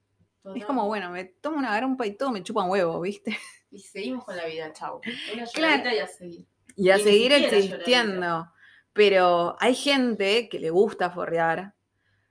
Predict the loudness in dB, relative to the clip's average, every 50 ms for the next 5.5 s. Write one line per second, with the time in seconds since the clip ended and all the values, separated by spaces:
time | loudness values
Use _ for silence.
0 | _ _ _ _ _ -2 -2 0 0 -2 -4 -6 -6 -6 -8 -6 -6 -6 -4 -2
1 | 0 0 -2 -2 -4 -4 -2 -2 0 2 2 2 2 2 2 2 0 0 -4 -6
2 | -4 -4 -4 -4 -4 -2 -2 -2 -2 -4 -4 -4 -6 -8 -10 -16 -20 -20 _ -20
3 | -16 -14 -12 -8 -8 -8 -8 -6 -6 -6 -4 -4 -4 -4 -4 -4 -6 -6 -6 -4
4 | -4 -4 0 0 0 0 2 0 -2 -2 -2 -4 -4 -4 0 0 0 0 0 -4
5 | -8 -18 -20 -20 -18 -14 -12 -12 -10